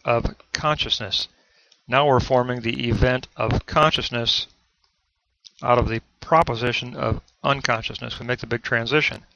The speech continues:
So the idea of speech as event is born, and it marks – the subject's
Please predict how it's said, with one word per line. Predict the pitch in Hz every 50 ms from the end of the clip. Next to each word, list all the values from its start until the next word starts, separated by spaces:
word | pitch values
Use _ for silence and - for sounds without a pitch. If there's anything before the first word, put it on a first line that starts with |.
| _ _ _ _ _ _ _ _ _ _ _ _ _ -
So | - - - 135 131 127 123
the | 127 120 120
idea | 131 131 127 131 135 135 135
of | - - 110 110
speech | - - - - 147 156 - -
as | 139 127 113 120
event | 117 113 110 123 123 131 139 147 - - - - _ _ _ _ _ _ _ -
is | 113 113 110
born, | 107 107 123 123 127 131 135 143
and | - - 123
it | 139 -
marks – | - 127 127 127 123 131 - - - - - - - - _ _ _ _ _ _ _ _ _ _ _ _ _ _ _ _ _ -
the | -
subject's | - - - 135 131 123 123 135 131 - - - - -